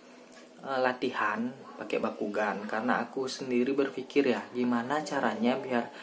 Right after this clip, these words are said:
Bakuganku itu bisa lebih akurat kena ke Bakukor. Dan akhirnya aku coba-coba deh bikin takaran sendiri dengan ukuran lima jariku. Nah,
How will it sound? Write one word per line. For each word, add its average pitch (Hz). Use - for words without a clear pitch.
Bakuganku 123
itu 151
bisa 139
lebih 139
akurat 160
kena 127
ke 127
Bakukor. 113
Dan 117
akhirnya 120
aku 127
coba-coba 127
deh 120
bikin 123
takaran 117
sendiri 117
dengan 117
ukuran 123
lima 120
jariku. 110
Nah, 92